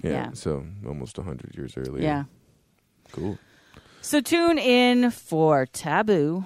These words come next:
Speaker 2: on F X. New episodes are every Tuesday night at ten P M.
Speaker 1: Yeah. We'll
Speaker 2: We'll
Speaker 1: see
Speaker 2: be
Speaker 1: you
Speaker 2: back with
Speaker 1: next
Speaker 2: more
Speaker 1: week.
Speaker 2: reviews.
Speaker 1: Yeah, I look forward to it, actually.
Speaker 2: We're also gonna be reviewing Martin Scorsese's new film, which, uh,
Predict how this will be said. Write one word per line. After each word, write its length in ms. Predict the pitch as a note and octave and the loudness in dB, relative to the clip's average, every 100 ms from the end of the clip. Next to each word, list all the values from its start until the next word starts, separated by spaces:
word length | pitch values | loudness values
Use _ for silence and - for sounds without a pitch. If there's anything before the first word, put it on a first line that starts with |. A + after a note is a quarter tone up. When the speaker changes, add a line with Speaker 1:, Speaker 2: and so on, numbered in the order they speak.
| F#3 | -4
Speaker 2:
on 220 | E3+ E3 | -2 0
F 240 | F#3 F#3+ | -2 -2
X. 440 | D3+ E3+ - - - | -2 -4 -10 -12 -4
New 180 | F#3+ G3 | 0 2
episodes 440 | G3 F#3+ F#3+ F3+ | 0 2 2 2
are 80 | F3+ | 2
every 280 | F3+ E3+ F3 | 0 0 -4
Tuesday 340 | - G#3 G3+ | -2 -2 -2
night 300 | F#3 F3 F3 | 0 0 -2
at 160 | D#3+ - | -4 -6
ten 300 | - F#3 F3+ | -4 -4 -4
P 200 | - F3 | -4 -2
M. 440 | D3+ B2+ A#2 B2+ - | -2 -2 -4 -10 -10
Speaker 1:
Yeah. 320 | F2+ F#2 G2+ F2+ - _ - | -2 4 4 2 -2 _ -16
We'll 240 | G2 E2 E2 - F#2+ - _ _ _ _ - | -10 -8 -10 -14 -20 -20 _ _ _ _ -8
Speaker 2:
We'll 120 | D#3 | -4
Speaker 1:
see 40 | E3+ | -2
Speaker 2:
be 40 | |
Speaker 1:
you 40 | D#3 | 4
Speaker 2:
back 360 | E3 F3+ C#3+ | 8 8 8
with 140 | - E3+ | 0 -4
Speaker 1:
next 80 | E3+ | 0
Speaker 2:
more 120 | E3+ | 0
Speaker 1:
week. 80 | F3 | 0
Speaker 2:
reviews. 540 | D#3 E3 F#3+ D#3 D3 | -2 -2 -2 -2 -2
Speaker 1:
Yeah, 220 | E2+ G#2+ F2 | 0 0 -2
I 40 | |
look 200 | F2 F#2+ | -4 -8
forward 260 | - F2+ F2+ | -6 -6 -6
to 240 | D#2 C#2+ D2 | -8 -6 -6
it, 60 | |
actually. 340 | - - E2+ F2+ _ | -8 -10 -12 -12 _
Speaker 2:
We're 160 | F3 G#3 | 2 2
also 180 | B3 D4+ | 2 0
gonna 160 | C#4 | 0
be 120 | A#3+ A3+ | 0 0
reviewing 640 | G3+ F#3 F#3 F#3 F3 D#3+ | -2 -2 -2 -2 -4 -2
Martin 220 | E3+ D#3 | -2 -4
Scorsese's 800 | - E3+ D#3+ E3 D#3+ D#3+ D3+ - | -6 -10 -4 -4 -4 -6 -8 -8
new 100 | D#3 | -10
film, 240 | - D3+ | -4 -4
which, 240 | D3+ C#3+ - - | -4 -8 -14 -6
uh, 280 | D3+ D3 C#3+ | -2 0 -2